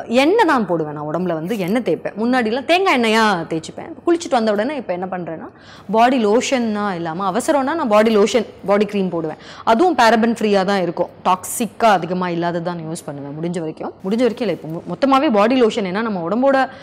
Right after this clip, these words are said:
ஆ, உடம்போட ரொம்ப பெரிய உறுப்பு எது அப்படின்னு கேட்டாங்கன்னா யார் யாரும் என்னென்னவோ சொல்லுவாங்க. But ஸ்கின், நம்மளோட சருமம் தான்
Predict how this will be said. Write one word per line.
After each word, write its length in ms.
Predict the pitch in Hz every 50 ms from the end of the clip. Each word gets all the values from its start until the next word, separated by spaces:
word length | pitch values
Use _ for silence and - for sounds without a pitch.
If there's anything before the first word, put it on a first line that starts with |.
| - - - -
ஆ, 280 | - 156 165 165 151 - -
உடம்போட 520 | 202 233 254 339 370 349 339 320 285 294 294
ரொம்ப 300 | 254 226 226 269 339 370
பெரிய 300 | - 277 254 269 285 262
உறுப்பு 340 | 233 233 269 254 - 262 220
எது 280 | 202 185 196 202 190
அப்படின்னு 260 | 170 170 170 196 208 202
கேட்டாங்கன்னா 800 | - 185 180 175 185 175 170 170 185 202 220 233 202 185 165 - -
யார் 260 | 170 170 170 190 208
யாரும் 180 | 214 196 214 214
என்னென்னவோ 340 | 196 196 196 208 202 208 220
சொல்லுவாங்க. 600 | - - 190 180 165 160 151 151 165 185 196 185
But 40 | - - - -
ஸ்கின், 480 | - - - - - 311 320 302 254 196
நம்மளோட 280 | 170 170 175 175 170 170
சருமம் 480 | 170 - 196 190 226 254 262 240 214
தான் 200 | 190 196 247 320